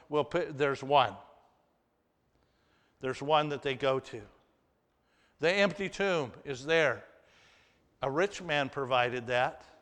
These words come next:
Do you see how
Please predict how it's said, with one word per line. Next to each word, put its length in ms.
Do 100
you 160
see 600
how 320